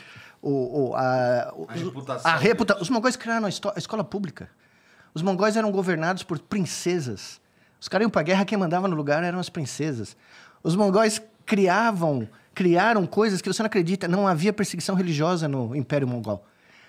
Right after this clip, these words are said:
Speaker 1: A corte do Kublai Khan tinha judeus, muçulmanos, zoroastras, o que você que-,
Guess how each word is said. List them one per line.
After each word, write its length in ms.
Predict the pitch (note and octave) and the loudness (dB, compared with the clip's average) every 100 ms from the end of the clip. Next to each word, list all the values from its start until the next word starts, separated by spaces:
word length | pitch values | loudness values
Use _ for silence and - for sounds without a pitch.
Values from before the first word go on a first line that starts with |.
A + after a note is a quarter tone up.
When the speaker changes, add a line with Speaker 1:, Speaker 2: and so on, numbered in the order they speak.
| - | -4
Speaker 1:
A 60 | B3 | -4
corte 520 | - A3 C#4 C4+ F#3 | 2 4 4 2 -2
do 260 | D#3+ D3 C3+ | 0 0 0
Kublai 380 | A3+ F#3 D#3 | 0 2 2
Khan 260 | C3+ F#3 G3 | 2 0 0
tinha 200 | - C#3 | 0 -2
judeus, 420 | C3+ G3 E3+ F3+ E3 | 0 0 2 2 2
muçulmanos, 960 | F3 - F#3+ D#3 D3 D#3 D#3+ E3 D3 | -2 -2 2 2 2 4 4 2 0
zoroastras, 880 | D3 E3 E3+ C#3+ C3 C#3+ - D#3 D#3 | 2 2 4 4 4 2 0 -6 -6
o 60 | F#3+ | -6
que 120 | G#4 | -4
você 300 | F#4 - B3 | -2 -2 -6
que-, 140 | - | -8